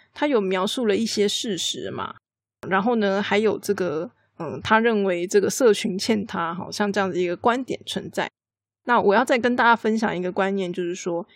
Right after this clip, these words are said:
今天呢，事实的真相到底是怎么样，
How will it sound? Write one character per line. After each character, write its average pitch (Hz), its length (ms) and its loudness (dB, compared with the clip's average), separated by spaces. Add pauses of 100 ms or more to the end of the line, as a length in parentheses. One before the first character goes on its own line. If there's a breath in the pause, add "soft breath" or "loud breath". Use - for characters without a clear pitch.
(220 soft breath)
今 302 180 -4
天 294 220 2
呢， 226 260 0 (180)
事 320 360 0
实 202 160 -2
的 196 120 2
真 214 300 2
相 220 260 0
到 214 160 0
底 165 140 -8
是 202 140 -6
怎 180 200 -6
么 - 160 -8
样， 214 300 -2